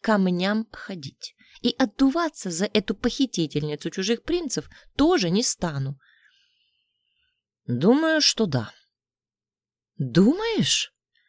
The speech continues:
«Дорогая», небрежно бросил Скандинав. Таким же тоном можно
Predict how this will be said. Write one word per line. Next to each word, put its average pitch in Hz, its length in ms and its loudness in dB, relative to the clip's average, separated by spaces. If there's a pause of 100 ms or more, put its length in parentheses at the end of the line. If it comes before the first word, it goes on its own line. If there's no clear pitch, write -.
(880)
«Дорогая», 139 960 4 (600)
небрежно 233 580 4
бросил 226 360 0
Скандинав. 190 800 -4 (760)
Таким 330 300 -6
же 285 140 -2
тоном 302 320 -6
можно 233 500 -2